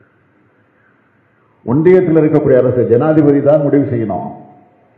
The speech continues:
ஒன்றிய அரசினுடைய அந்த அறிவுரை ஏற்று ஆலோசனை பெற்ற பிறகு ஜனாதிபதி தான் அதுக்கு ஒப்புதல் தரணும். அவருக்கு தான் அந்த power இருக்கு.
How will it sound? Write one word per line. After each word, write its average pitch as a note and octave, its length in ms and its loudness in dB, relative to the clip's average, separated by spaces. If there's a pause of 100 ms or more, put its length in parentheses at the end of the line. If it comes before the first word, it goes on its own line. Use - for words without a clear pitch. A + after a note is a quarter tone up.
(120)
ஒன்றிய C#3 300 -2
அரசினுடைய A#2 440 -4 (960)
அந்த A#2+ 200 -4
அறிவுரை C3+ 460 2
ஏற்று B2 340 -2
ஆலோசனை C3 400 -2
பெற்ற B2 300 -8
பிறகு C#3 680 -8 (1120)
ஜனாதிபதி D3+ 440 4
தான் E3+ 200 2
அதுக்கு D3+ 300 0
ஒப்புதல் D3+ 320 0
தரணும். B2 340 -8 (1600)
அவருக்கு D#3 380 0
தான் F3 200 -6
அந்த C#3+ 100 -8
power C#3+ 340 -2
இருக்கு. C3 600 -10